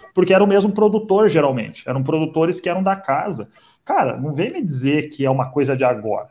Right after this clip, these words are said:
Eu acho que isso aí é, é birra, cara. Isso aí é birra dos caras, velho.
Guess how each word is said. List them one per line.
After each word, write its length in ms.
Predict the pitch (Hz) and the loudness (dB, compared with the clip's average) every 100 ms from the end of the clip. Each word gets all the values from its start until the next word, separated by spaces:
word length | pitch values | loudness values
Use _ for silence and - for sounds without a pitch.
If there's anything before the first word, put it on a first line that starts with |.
| _ | _
Eu 160 | 113 120 | -2 -2
acho 220 | 156 - | -2 -4
que 60 | |
isso 180 | 208 - | -6 -4
aí 180 | 170 170 | -2 -2
é, 380 | 247 269 208 160 | -2 -2 -4 -4
é 40 | |
birra, 400 | 131 147 262 135 | -6 -2 0 0
cara. 220 | - - - | -6 -16 -20
Isso 220 | _ - | _ -16
aí 80 | - 285 | -12 -10
é 60 | |
birra 320 | 160 135 170 | -6 -2 -2
dos 200 | 135 117 | -2 -6
caras, 300 | - 110 123 | -8 -6 -6
velho. 120 | - | -10